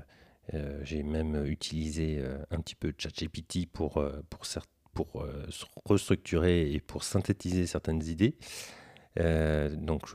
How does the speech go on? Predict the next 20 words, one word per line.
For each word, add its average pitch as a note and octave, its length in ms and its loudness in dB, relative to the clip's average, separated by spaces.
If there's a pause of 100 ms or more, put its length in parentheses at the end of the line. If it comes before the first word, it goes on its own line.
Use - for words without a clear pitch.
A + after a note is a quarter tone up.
pour - 160 -4
rappel, D2 460 -4
chat - 120 -10
G - 140 -10
P - 100 -16
T, E2 160 -4
c'est D2 280 -6
un, C#2+ 200 -10 (320)
un F2+ 80 2
modèle E2+ 300 4
de D#2 100 2
langage D2+ 340 0
avancé. D#2 340 -2
Et F#3 240 4
puis, A2+ 220 0
j'ai, F2 580 2 (580)
euh, C#2+ 460 -2 (220)
aussi A#2 540 4
utilisé, F#2 880 4
euh, D2+ 240 4